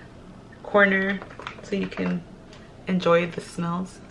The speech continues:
Anyways, thank you guys for watching my video. If you would like more videos on essential oils, and maybe you wanna recommend some oils that you heard of and I can go check 'em out, um,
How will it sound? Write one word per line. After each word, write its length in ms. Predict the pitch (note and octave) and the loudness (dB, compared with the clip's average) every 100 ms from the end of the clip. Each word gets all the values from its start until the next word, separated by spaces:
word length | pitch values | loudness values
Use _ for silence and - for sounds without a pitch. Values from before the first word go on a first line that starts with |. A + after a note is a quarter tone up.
| - - | -20 2
Anyways, 320 | C#4 D4 C#4+ | 8 10 8
thank 220 | - B3 | 6 2
you 120 | B3 A#3 | 8 8
guys 180 | A3 | 8
for 140 | G#3+ A3 | 6 6
watching 360 | F#3+ F#3 - | 8 6 4
my 160 | F#3+ F3 | 4 4
video. 680 | F3 A#3 B3 B3 B3 B3 A#3+ | 6 4 6 6 8 8 8
If 160 | F#3+ | 6
you 100 | G3 | 2
would 120 | F#3+ F#3+ | 2 2
like 340 | F#3+ F#3 - | 2 0 0
more 200 | F#3+ F#3 | 2 4
videos 340 | F3+ F#3 F3+ | 4 2 2
on 80 | F3 | 2
essential 420 | F3 F3 E3+ - | 0 -4 -4 0
oils, 600 | F#3 F#3 F#3 F#3 F#3 F#3 - - | 2 4 6 6 6 2 -8 -10
and 440 | - F3+ F3 E3+ F3 | -2 0 2 2 0
maybe 480 | F3 F3 E3+ E3 F3 - - | 0 0 0 -2 -6 -14 -10
you 220 | E3 F3 F3 | -4 -2 0
wanna 380 | D#3+ E3+ E3+ | 2 2 2
recommend 580 | E3 E3+ - E3 D#3+ E3 | 2 2 2 0 0 -2
some 140 | F3 E3+ | -2 0
oils 360 | F3 F3 F3 F3 | 0 2 2 2
that 120 | D#3 | 2
you 120 | D#3+ | 0
heard 240 | - F#3 | 4 8
of 260 | G3 G#3 G3+ - | 10 10 6 -2
and 120 | E3 | -2
I 100 | E3 | -2
can 180 | - E3 | -2 -4
go 100 | - | -2
check 220 | - E3+ | -4 2
'em 80 | E3 | 6
out, 340 | G3 - - | 8 8 6
um, 420 | F3 E3+ E3 E3 | 6 6 4 -2